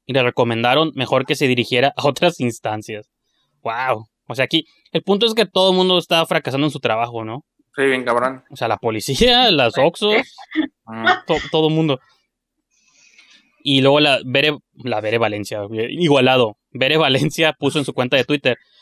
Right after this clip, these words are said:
Speaker 1: dice, "¿Cómo le hago para que a mi mamá, cómo le hago para que a la mamá de ninguna otra persona le escupan en la cara en pleno semáforo naranja?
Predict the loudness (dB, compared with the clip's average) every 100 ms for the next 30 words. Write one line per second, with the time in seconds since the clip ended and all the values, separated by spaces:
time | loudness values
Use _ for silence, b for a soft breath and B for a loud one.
0 | b b -4 -2 -2 2 0 -2 _ _
1 | _ -2 2 4 4 2 2 0 2 2
2 | 2 0 0 -2 -4 _ _ _ _ _
3 | _ _ _ _ _ _ _ _ -2 2
4 | 4 2 2 2 2 2 2 2 2 2
5 | 2 2 2 2 0 0 -4 -2 -2 0
6 | 0 0 -4 -6 -4 -2 -2 -4 0 0
7 | 0 -4 -8 -4 -2 -2 -4 -4 -2 -4
8 | -4 -6 -8 -10 -14